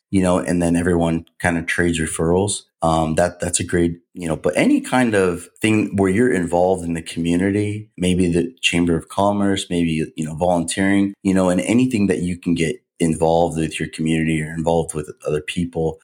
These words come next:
is gonna help you as a realtor, whether that be just getting known or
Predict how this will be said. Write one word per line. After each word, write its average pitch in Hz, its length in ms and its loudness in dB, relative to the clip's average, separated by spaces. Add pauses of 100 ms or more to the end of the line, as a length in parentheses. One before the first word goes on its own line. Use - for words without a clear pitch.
is 95 200 0
gonna 87 220 0
help 78 320 0
you 78 200 0
as 80 260 0
a 78 80 -2
realtor, 80 720 0 (120)
whether 87 240 2
that 82 240 0
be 80 480 0
just - 340 0
getting 80 440 -2 (260)
known 120 600 2
or 82 360 -2